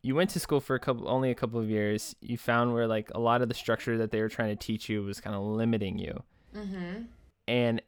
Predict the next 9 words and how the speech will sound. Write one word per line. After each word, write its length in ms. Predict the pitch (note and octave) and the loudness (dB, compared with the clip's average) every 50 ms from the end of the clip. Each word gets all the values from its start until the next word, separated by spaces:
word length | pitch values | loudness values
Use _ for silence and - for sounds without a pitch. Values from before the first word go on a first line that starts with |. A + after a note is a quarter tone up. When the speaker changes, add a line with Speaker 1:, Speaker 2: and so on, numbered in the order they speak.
| - | -10
Speaker 1:
everything 580 | - - D#3+ E3+ F3 E3 E3 D#3+ - E3 D#3 C#3+ | -10 -6 -2 -2 0 0 0 0 0 2 4 4
about 340 | C3+ B2+ C3 B2 A#2+ A2 - | 4 6 6 6 6 6 4
your 100 | A#2+ A#2 | 0 -2
photography 580 | - B2 A2 - B2 A#2 A2+ A2+ - - A#2 G#2+ | -2 -4 -2 2 2 4 4 2 0 0 0 2
now 320 | G#2+ G#2+ G#2+ G#2+ G#2 G#2 | 2 4 4 4 2 2
points 380 | - - - A2 A2 A2+ - - | 0 0 0 0 0 0 -2 -2
to 120 | - A#2 | -4 -4
somebody, 880 | A2 - - A#2 A#2 A#2+ B2 B2 A#2 A2+ A2+ A2 A2 A2 G#2+ G#2+ G#2 - - - - | -2 0 0 0 2 2 2 2 2 2 2 2 0 0 0 -2 -4 -6 -8 -6 -4
like, 240 | A#2+ A2 G#2+ - | -2 -2 -2 -6